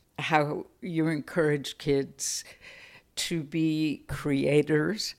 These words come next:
and not just specialized in one area, there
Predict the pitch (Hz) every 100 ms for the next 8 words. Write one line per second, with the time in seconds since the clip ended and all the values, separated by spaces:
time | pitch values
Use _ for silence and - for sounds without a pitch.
0 | _ 151 139 135 139 139 - - - 139
1 | - - - - - - 127 - - 143
2 | 147 135 147 139 156 - - 151 147 143
3 | 151 143 143 147 151 180 180 254 254 -